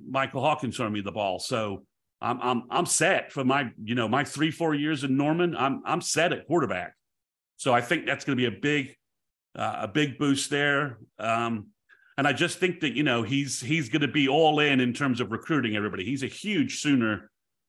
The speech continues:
legacy. I, I think he's just gonna be as effective a salesperson as,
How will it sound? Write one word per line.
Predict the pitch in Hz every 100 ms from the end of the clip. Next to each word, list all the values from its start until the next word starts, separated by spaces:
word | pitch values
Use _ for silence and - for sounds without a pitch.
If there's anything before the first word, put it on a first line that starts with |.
| _
legacy. | 104 135 139 143 - 143 135 135 139
I, | 101 110 110 -
I | 107 110
think | 151 123
he's | 143 117
just | 127 -
gonna | 127
be | 120 120 117 - _ _
as | 135 143 127
effective | 139 - 143 - 123
a | 113
salesperson | - 127 127 117 - 120 117 123 110 107
as, | 107 101